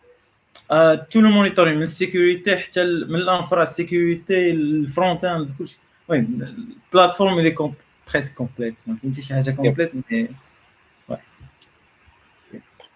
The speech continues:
Speaker 1: آه، راه جو بونس راه اللي بغا، جو بونس خمسه دي-، عندك خمسه ديال لي هوست فابور،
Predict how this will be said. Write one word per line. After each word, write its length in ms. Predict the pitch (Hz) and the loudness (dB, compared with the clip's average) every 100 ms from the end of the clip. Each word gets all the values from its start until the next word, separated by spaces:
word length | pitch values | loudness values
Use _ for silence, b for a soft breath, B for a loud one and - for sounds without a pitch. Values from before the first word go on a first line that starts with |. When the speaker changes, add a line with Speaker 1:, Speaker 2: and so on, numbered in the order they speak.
| _ _ _ _ - | _ _ _ _ 2
Speaker 1:
آه، 320 | 156 180 175 | 6 8 8
راه 480 | 165 175 175 175 170 | 8 8 8 8 6
جو 140 | 139 | 4
بونس 220 | 196 185 175 | -2 0 4
راه 240 | 165 165 | 6 6
اللي 320 | 156 160 160 | 4 0 -2
بغا، 640 | 143 135 151 156 151 143 - - 156 | -2 -2 2 2 2 -2 -8 -16 -14
جو 120 | 139 | -6
بونس 160 | 185 | -6
خمسه 260 | - 170 - | -4 -2 -2
دي-، 140 | 151 | -2
عندك 220 | 139 151 - | -4 -4 -8
خمسه 220 | 156 170 | -6 -2
ديال 180 | 165 170 | -2 0
لي 120 | 147 | 0
هوست 240 | 160 156 | -2 -4
فابور، 520 | - 156 151 208 247 | -4 -2 0 -2 -2